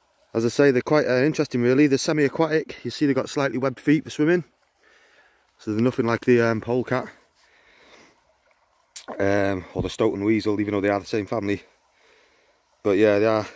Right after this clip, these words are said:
ferocious predators. And numbers do have to be kept down, so... Uh, I think this is, looking at it, looks like it's one of this year's young. Obviously they'll start dispersing and stuff now. Uh, finding their own little territories, so...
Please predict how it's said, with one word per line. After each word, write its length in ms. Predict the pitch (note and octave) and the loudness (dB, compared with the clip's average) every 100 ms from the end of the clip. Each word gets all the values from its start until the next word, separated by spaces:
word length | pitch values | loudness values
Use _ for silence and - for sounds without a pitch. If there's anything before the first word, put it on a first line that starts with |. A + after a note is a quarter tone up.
| - - | -20 -12
ferocious 360 | - A2+ - G2+ | -6 -4 -6 -10
predators. 420 | A2 G#2+ G#2 - - _ _ _ _ _ _ _ _ - - _ G#2+ | -6 -4 -4 -6 -14 _ _ _ _ _ _ _ _ -20 -20 _ -6
And 180 | A2 | -2
numbers 380 | A#2+ A#2 A2+ A2+ | -2 0 -2 -2
do 100 | - | -2
have 140 | C3+ - | -2 -2
to 60 | |
be 60 | A2 | -6
kept 180 | - - | -4 -2
down, 200 | C3 G2 | -4 -2
so... 320 | A#2 A2 G#2 - - - _ _ - _ - _ _ - | 0 0 0 -8 -20 -20 _ _ -20 _ -20 _ _ 0
Uh, 60 | A2+ | 2
I 80 | |
think 160 | A2 D3 | 2 0
this 160 | C3+ B2+ | 0 -2
is, 80 | - | -6
looking 220 | A2+ B2 | -4 -2
at 80 | A#2 | 0
it, 80 | A2+ | -2
looks 160 | - | -2
like 140 | C3 - | -4 -4
it's 120 | - | -4
one 120 | A#2+ | -2
of 40 | |
this 200 | A2 A2 | -2 -2
year's 200 | A#2 A#2 | 0 0
young. 300 | A2+ B2 B2 A#2 - _ _ _ _ _ | 0 0 0 -4 -12 _ _ _ _ _
Obviously 280 | A2+ G#2+ - | -8 -6 -4
they'll 80 | G#2 | -4
start 260 | - A2 G#2 | -2 -2 -2
dispersing 540 | - A2+ A2 - G#2 | -4 0 0 -2 -4
and 180 | G2+ G2 | -4 -6
stuff 260 | - G#2 | -8 -8
now. 200 | F#2 F#2 - _ _ _ _ _ _ _ _ _ _ _ | -6 -8 -8 _ _ _ _ _ _ _ _ _ _ _
Uh, 200 | G2 G2+ | 0 0
finding 280 | G2 B2 A2+ | 2 2 2
their 80 | A2 | 0
own 80 | A2+ | 0
little 160 | A#2 | -2
territories, 460 | - A2+ A2+ G2+ F2+ | -2 -2 0 -4 -4
so... 340 | A2 G2 G2 | 0 0 0